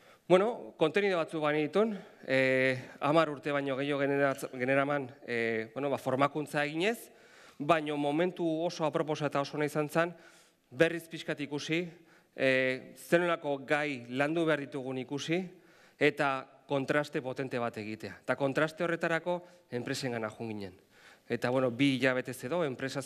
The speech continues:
enpresa, zibersegurtasun enpresak gehien bat, eta gero baita ere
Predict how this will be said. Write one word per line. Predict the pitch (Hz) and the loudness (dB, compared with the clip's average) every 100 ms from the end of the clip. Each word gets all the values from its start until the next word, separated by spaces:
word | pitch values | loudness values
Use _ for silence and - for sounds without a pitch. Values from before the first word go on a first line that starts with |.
| 127 | -6
enpresa, | 117 120 160 180 | -6 -4 -2 -2
zibersegurtasun | - 139 190 156 139 127 - 123 | 0 0 0 -2 -6 -8 -6 -6
enpresak | 113 117 117 | -6 -6 -4
gehien | 120 117 | -2 0
bat, | 151 165 | 0 -2
eta | - 120 110 | -6 -6 -4
gero | 120 123 | -4 -4
baita | 123 123 | -4 -4
ere | 120 | -2